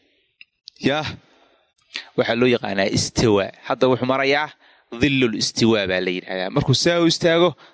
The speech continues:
dhillul istiwa buu noqonayaa. Warka waa ku dhacay soo maa? Markuu istaago dhill istiwaagii uu yahay,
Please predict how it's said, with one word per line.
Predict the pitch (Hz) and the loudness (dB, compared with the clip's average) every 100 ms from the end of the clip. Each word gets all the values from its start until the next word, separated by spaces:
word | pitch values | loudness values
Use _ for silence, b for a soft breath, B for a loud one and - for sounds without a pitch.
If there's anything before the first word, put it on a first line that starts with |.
| _ | _
dhillul | 123 139 120 110 | -2 2 2 0
istiwa | 104 - 117 107 95 | -4 0 2 4 2
buu | 90 | -2
noqonayaa. | 92 87 92 90 | -2 0 0 0
Warka | 101 127 147 | -2 -2 0
waa | 151 | 0
ku | 151 | 0
dhacay | 135 | 0
soo | 135 156 | 0 2
maa? | 147 101 _ _ _ _ B B B B B B B _ _ - - | 0 -2 _ _ _ _ B B B B B B B _ _ -20 -4
Markuu | - 196 170 | 0 2 6
istaago | 165 - 156 147 | 4 4 0 2
dhill | 151 170 | 2 2
istiwaagii | 143 - 147 160 131 117 113 | 0 4 4 4 2 2 4
uu | 113 | 4
yahay, | 110 110 113 | 2 -2 -4